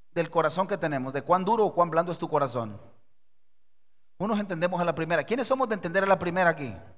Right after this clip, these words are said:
¿Quiénes necesitamos dos, tres, cuatro? ¿Quiénes nos están dando palo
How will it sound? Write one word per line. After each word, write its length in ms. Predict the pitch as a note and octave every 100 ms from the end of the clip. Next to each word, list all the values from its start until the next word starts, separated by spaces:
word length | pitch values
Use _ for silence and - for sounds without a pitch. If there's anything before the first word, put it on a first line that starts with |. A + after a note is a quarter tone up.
| - - - - - - - - - - - - - - - - - - - - - - - - - - - - - - - - - - - - -
¿Quiénes 200 | G3+ A3
necesitamos 760 | G#3 F#3 F3 F#3 G#3+ G#3+ E3
dos, 260 | G3+ G#3+ -
tres, 220 | G#3+ G3+
cuatro? 580 | - A#3 A3+ D3+ G2+ - - - - - - - - - - - - - - - - - - - - - - - - - - - - -
¿Quiénes 200 | - G#3
nos 100 | A3+ G#3
están 280 | - G3+
dando 340 | G3 G3+ G3 G3
palo 460 | G#3 G#3 F3 F3+